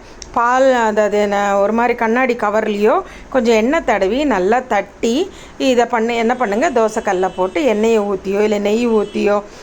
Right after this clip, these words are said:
இல்ல நல்லெண்ணெய் ஊத்தியோ, உங்களுக்கு என்ன இருக்கோ ஆப்ஷனல் தாங்க. அதை விட்டு நீங்க இதை ரெண்டு பக்கமும் பொறுமையா, ஏன்னா இது பிஞ்சிரும், அதனால பொறுமையா வேக போட்டு எடுங்க. ஃபாஸ்டா வச்சிங்கன்னா அடை வந்து தீஞ்சிரும்.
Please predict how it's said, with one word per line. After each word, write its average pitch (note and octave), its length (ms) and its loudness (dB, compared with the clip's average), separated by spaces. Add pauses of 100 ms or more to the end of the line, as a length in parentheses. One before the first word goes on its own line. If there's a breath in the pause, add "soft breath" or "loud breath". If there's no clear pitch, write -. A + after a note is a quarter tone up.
(120)
இல்ல A3+ 180 2
நல்லெண்ணெய் A#3+ 500 2
ஊத்தியோ, A#3 180 -2
உங்களுக்கு G3+ 340 0
என்ன E4 240 4
இருக்கோ A#3+ 380 2 (120)
ஆப்ஷனல் A3+ 400 -2
தாங்க. G3+ 280 0 (380 loud breath)
அதை C4+ 280 2
விட்டு D4 300 0
நீங்க A3 320 0 (420 loud breath)
இதை A3+ 300 2
ரெண்டு B3 320 0
பக்கமும் B3+ 560 0 (420)
பொறுமையா, D#4 580 2 (240)
ஏன்னா A3+ 220 0 (100)
இது A3+ 160 -2
பிஞ்சிரும், C4 540 2 (340 loud breath)
அதனால C4 380 2 (180)
பொறுமையா E4 560 2
வேக B3+ 300 4
போட்டு A#3+ 360 0
எடுங்க. G#3 400 2 (580 loud breath)
ஃபாஸ்டா D#4 500 0
வச்சிங்கன்னா C4+ 400 0 (760)
அடை A#3+ 320 2
வந்து A#3 380 2
தீஞ்சிரும். B3 520 2